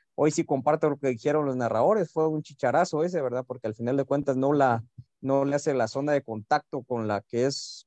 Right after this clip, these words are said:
por así decirlo, la adecuada de situarlo, pero le da dirección a la pelota y entró. Entonces, muchas también hemos hecho acertadas por la superficie de contacto idónea y no entra. Entonces, esta vez nos tocó eso. Y pues Comunicaciones, virtud en el primer gol.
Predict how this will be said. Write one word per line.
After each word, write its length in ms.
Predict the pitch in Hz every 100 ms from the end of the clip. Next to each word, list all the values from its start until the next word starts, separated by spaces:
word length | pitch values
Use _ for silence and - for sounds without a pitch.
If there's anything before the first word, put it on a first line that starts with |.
| _
por 160 | 131 131
así 180 | - 143
decirlo, 280 | 143 156 151
la 140 | 135
adecuada 540 | 113 107 - 147 160 135
de 100 | 117
situarlo, 540 | - - 226 415 359
pero 260 | - 143 117 _ _ -
le 140 | 135
da 160 | 143 160
dirección 1040 | 160 156 - 135 131 - - 165 185 165 139
a 40 |
la 120 | 120
pelota 380 | 123 135 214 175
y 80 | 127
entró. 320 | 110 - 101 _
Entonces, 340 | - 135 131 135
muchas 340 | 180 185 147
también 280 | 135 139 156
hemos 260 | 156 151 165
hecho 260 | 160 147 107 - _ _ -
acertadas 720 | 127 160 143 - 165 156 139
por 180 | 131 117
la 80 | 117
superficie 520 | 143 117 113 143 165
de 60 |
contacto 420 | 139 120 143 - 139
idónea 340 | 139 170 151
y 40 |
no 160 | 123 123
entra. 240 | 120 110 110
Entonces, 320 | 113 113 127
esta 220 | 127 139
vez 100 | 135
nos 160 | 143 -
tocó 320 | 107 - 147
eso. 300 | 247 294 277 _ _ _ _
Y 100 | 151
pues 180 | 139 139
Comunicaciones, 920 | 143 139 135 123 120 - 160 175 175
virtud 420 | 135 123 - 247 220
en 100 | 147
el 100 | 117
primer 300 | 123 139 139
gol. 280 | 151 247